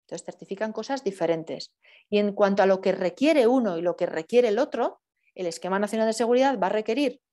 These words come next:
un sistema de gestión de seguridad de la información, para, sobre todo para categorías media y alta, y lo que va a requerir la iso veintisiete mil es un sistema de gestión de seguridad de la información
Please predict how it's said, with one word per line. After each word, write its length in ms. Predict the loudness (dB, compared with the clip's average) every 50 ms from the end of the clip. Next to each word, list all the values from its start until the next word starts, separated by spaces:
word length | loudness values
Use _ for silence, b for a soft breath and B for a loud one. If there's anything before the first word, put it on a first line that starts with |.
| _ _ _ _ _ _ _ _ _
un 120 | -10 -8 -8
sistema 380 | -8 -8 -6 -4 -2 0 0
de 80 | 0 2
gestión 320 | 0 -2 -2 -2 -2 -2
de 60 | -4
seguridad 280 | -4 -6 -4 -2 0 0
de 40 | 0
la 60 | -2
información, 680 | -2 -4 -4 -4 -4 -4 -2 0 0 0 0 -2 -8 _ _ _ _ _ _ _ _ _ -16
para, 240 | -14 -12 -12 -12 -14
sobre 200 | -12 -12 -10 -6
todo 120 | -4 -4
para 180 | -4 -4 -6 -8
categorías 540 | -10 -10 -10 -8 -6 -4 -4 -4 -4 -4 -6
media 200 | -8 -6 -4 -2
y 80 | -2
alta, 380 | -2 0 0 0 0 0 -2 -8 _ _ _ _ _ _ _ _ _ _ _ _ b b b b b
y 120 | 0 2
lo 100 | 2 2
que 100 | 2 2
va 80 | 2 2
a 40 | 2
requerir 440 | 0 0 0 0 0 -2 -6 -8 _
la 120 | -8 -8 -6
iso 160 | -6 -4 -4
veintisiete 360 | -4 -4 -4 -4 -2 -2 -2
mil 260 | 0 0 -2 -2 -2 -2
es 360 | 0 0 0 0 -2 -6 _ _ b b b b b _
un 120 | -4 -4 -4
sistema 340 | -2 -4 -6 -4 -2 -2 -2
de 60 | -2
gestión 260 | -2 -4 -4 -4 -4
de 60 | -4
seguridad 280 | -4 -4 -2 0 0 0
de 20 |
la 60 | 0
información 600 | -2 -2 -4 -2 -2 -4 -2 0 0 0 -2 -4